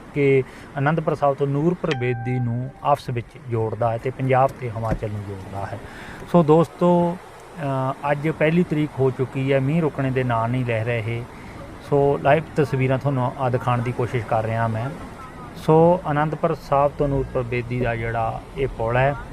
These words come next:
ਸੋ ਪਾਣੀ ਦਾ ਤ-, ਅੰਦਾਜ਼ਾ ਤੁਸੀਂ ਆਪ ਹੀ ਸਾਧ ਸੰਗਤ ਜੀ ਲਾ ਸਕਦੇ ਹੋ। ਤੇ ਅੱਗੇ ਜਿੰਨੇ ਵੀ ਨੀਵੇਂ ਇਲਾਕੇ ਆ ਜਾਂ ਮੰਡ ਏਰੀਏ ਹੈ, ਉਹ ਆਪਣਾ, ਅ, ਜੋ ਵੀ ਮਾਲ ਡੰਗਰ ਹੈ, ਹੈ ਨਾ, ਤੇ ਆਪਣਾ ਸਵਾਰਥ, ਅ,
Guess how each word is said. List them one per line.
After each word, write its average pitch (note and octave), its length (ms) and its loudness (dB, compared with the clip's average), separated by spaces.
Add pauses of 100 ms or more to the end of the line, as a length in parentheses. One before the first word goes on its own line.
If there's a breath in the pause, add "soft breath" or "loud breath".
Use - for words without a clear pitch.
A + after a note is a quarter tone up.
(520 loud breath)
ਸੋ E3 200 4
ਪਾਣੀ E3 300 6
ਦਾ F#3 120 6
ਤ-, F3+ 160 -2
ਅੰਦਾਜ਼ਾ D3+ 480 0
ਤੁਸੀਂ D3 440 -4 (160)
ਆਪ C#3+ 300 2
ਹੀ C3 160 -2
ਸਾਧ C#3+ 220 0
ਸੰਗਤ B2+ 240 -4
ਜੀ B2+ 180 -4
ਲਾ A2+ 200 0
ਸਕਦੇ B2+ 400 -4
ਹੋ। B2 240 -2
ਤੇ - 80 -6 (140)
ਅੱਗੇ D3+ 240 2
ਜਿੰਨੇ E3+ 360 6
ਵੀ E3+ 260 2 (100)
ਨੀਵੇਂ C#3 360 2
ਇਲਾਕੇ B2+ 500 0
ਆ C#3 40 2
ਜਾਂ C3+ 160 0
ਮੰਡ B2 260 -2
ਏਰੀਏ A#2 440 -2
ਹੈ, C3+ 240 -4 (480 loud breath)
ਉਹ F#3+ 160 6
ਆਪਣਾ, E3 640 2 (720)
ਅ, C#3 40 0
ਜੋ C#3 260 2
ਵੀ D#3+ 160 2
ਮਾਲ C#3+ 280 2
ਡੰਗਰ C3 360 2
ਹੈ, C3 140 4
ਹੈ C#3 120 0
ਨਾ, D#3+ 200 0 (580 loud breath)
ਤੇ C3 240 2
ਆਪਣਾ C3+ 380 -2
ਸਵਾਰਥ, C3+ 480 -2
ਅ, - 20 -4